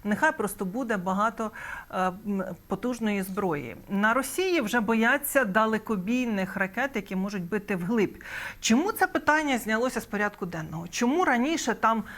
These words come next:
нам відміряли сто п'ятдесят кілометрів від кордону вглиб Росії, а зараз взагалі не стоїть питання? Питання стоїть тільки в тому, дадуть далекобійні ракети і можна лупашити,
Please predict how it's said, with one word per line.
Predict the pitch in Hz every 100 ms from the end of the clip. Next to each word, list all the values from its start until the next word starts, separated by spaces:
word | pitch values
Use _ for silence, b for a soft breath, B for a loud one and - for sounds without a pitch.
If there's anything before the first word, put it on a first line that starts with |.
| B
нам | 190 240
відміряли | 233 208 226 247 247 220
сто | - 233
п'ятдесят | 226 208 - 214
кілометрів | - 208 202 208 196 190 185
від | 180
кордону | - 190 180 254 247 185
вглиб | 175 175
Росії, | 185 185 - 180 190 B B
а | -
зараз | 180 302 277
взагалі | 247 285 311 285
не | 180
стоїть | - 185 170 -
питання? | 185 - 151 143 139 160 -
Питання | 196 285 320
стоїть | 285 - 277
тільки | 262 240 233
в |
тому, | 262 294 262 220 B B B
дадуть | 196 214 302
далекобійні | 247 220 220 190 196 196
ракети | 185 190 175 170 180 147
і | - 202 208
можна | 202 247 262 214 202 196 196 -
лупашити, | 202 233 - 214 - 190 190